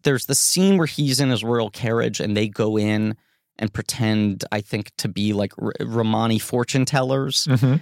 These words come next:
Speaker 1: to get his trust. And then meanwhile, they're stealing all his jewels.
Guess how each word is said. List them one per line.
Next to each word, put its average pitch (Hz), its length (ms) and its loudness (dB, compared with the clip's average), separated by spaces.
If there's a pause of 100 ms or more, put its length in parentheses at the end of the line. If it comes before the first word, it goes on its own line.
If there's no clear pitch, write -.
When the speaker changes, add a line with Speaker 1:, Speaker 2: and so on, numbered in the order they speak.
(260)
Speaker 1:
to - 80 -4
get 117 200 0
his 120 200 -2
trust. - 520 0
And 113 140 2
then 107 120 4
meanwhile, 117 380 2
they're 107 140 0
stealing 107 460 0
all 107 200 0
his 107 180 0
jewels. 117 600 0